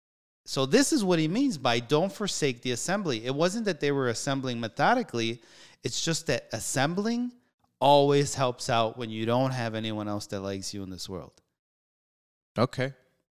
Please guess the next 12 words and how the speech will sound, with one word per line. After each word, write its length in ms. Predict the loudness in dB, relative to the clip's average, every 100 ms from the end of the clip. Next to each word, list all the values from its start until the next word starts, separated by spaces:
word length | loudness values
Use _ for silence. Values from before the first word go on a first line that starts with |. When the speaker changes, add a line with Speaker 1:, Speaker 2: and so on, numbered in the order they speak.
| _ -20 -20 _ 0
Speaker 2:
Okay, 320 | 0 4 2
but 600 | 2 4 4 4 -2 -14 2
you 160 | 2
sure 260 | 4 6 6
do 240 | 8 6
seem 300 | 6 2 0
to 120 | 2 4
have 180 | 4
a 80 | 2
problem 320 | 2 4 4 4
with 160 | 2
people 680 | 2 0 4 4 4 0 -6